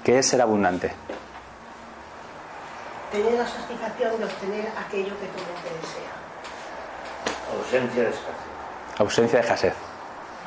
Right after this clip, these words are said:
Speaker 1: Repite la frase.
Speaker 2: Tener la capacidad de obtener en tu mente y en tu corazón y en tu vida la abundancia que a sí mismo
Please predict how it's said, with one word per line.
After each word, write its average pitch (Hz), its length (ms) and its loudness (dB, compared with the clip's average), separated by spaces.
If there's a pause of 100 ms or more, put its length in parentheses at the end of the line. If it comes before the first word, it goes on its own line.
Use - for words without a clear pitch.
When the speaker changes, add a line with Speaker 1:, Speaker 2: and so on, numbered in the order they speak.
(1120)
Speaker 1:
Repite 117 280 8
la 127 80 6
frase. 139 280 4 (1200)
Speaker 2:
Tener 214 260 8
la 262 140 4
capacidad 214 520 2 (880)
de 190 100 6
obtener 202 560 4 (220)
en 185 220 0
tu 175 140 -6
mente 226 460 6 (400)
y 165 40 -2
en 156 100 -2
tu 170 140 -6
corazón 165 480 -6
y 170 80 0
en 165 200 0
tu 196 180 -4
vida 214 160 -4 (800)
la 190 80 2
abundancia 190 680 2 (420)
que 180 60 -6
a - 160 -6
sí 233 80 -2
mismo 196 340 -2